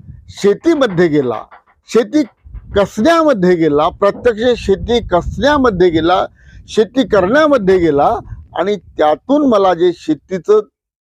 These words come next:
तंत्र गवसलं, जे दिसलं, जे अनुभवलं, त्यावरून मी हमखासपणे सांगू शकतो की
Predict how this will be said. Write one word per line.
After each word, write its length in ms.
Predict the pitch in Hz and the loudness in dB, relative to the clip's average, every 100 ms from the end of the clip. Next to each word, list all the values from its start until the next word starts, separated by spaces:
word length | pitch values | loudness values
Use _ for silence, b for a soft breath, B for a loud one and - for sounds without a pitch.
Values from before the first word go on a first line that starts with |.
| _ _ - | _ _ -2
तंत्र 420 | 214 233 330 311 | -2 0 0 2
गवसलं, 680 | 240 208 170 160 160 113 107 - _ _ _ _ 127 | 2 2 0 0 0 -2 -6 -14 _ _ _ _ -4
जे 200 | 175 415 107 | 0 0 0
दिसलं, 640 | 208 196 285 277 170 127 - _ _ _ _ - | -6 -2 0 2 2 -2 -6 _ _ _ _ -12
जे 200 | 139 208 | -2 0
अनुभवलं, 840 | - 165 190 233 254 190 135 131 147 b b _ 139 | 2 0 2 2 2 2 2 0 -4 b b _ -2
त्यावरून 580 | 147 175 185 180 170 | 0 2 0 0 -2
मी 260 | 165 170 185 - _ _ - | -2 -2 -2 -8 _ _ -6
हमखासपणे 800 | 139 160 - 262 - 208 185 170 | -4 -4 0 0 0 0 0 0
सांगू 320 | 151 147 147 | 0 -2 -2
शकतो 560 | 127 104 - 170 220 | -4 -8 -4 0 0
की 760 | 381 _ _ _ - 214 240 | -2 _ _ _ -4 0 0